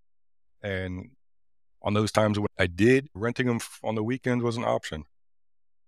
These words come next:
It's sort of like people I know who live in New York, they, they can get around without a car. It's actually a burden to have a car because then you have to deal with parking and insurance and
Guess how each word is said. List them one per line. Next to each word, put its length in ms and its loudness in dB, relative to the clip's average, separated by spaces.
It's 140 -6
sort 140 4
of 80 2
like 180 2
people 240 2
I 60 6
know 180 4
who 100 4
live 200 2
in 100 4
New 80 2
York, 420 0
they, 120 -6
they 160 -4
can 160 -6
get 120 2
around 520 -2
without 340 0
a 60 -4
car. 360 0
It's 140 -6
actually 220 -2
a 60 -4
burden 360 -2
to 80 2
have 180 2
a 60 -6
car 300 -4
because 220 -14
then 100 -10
you 60 -8
have 120 -8
to 80 -18
deal 240 -4
with 140 -6
parking 400 -4
and 80 -4
insurance 520 -6
and 220 -8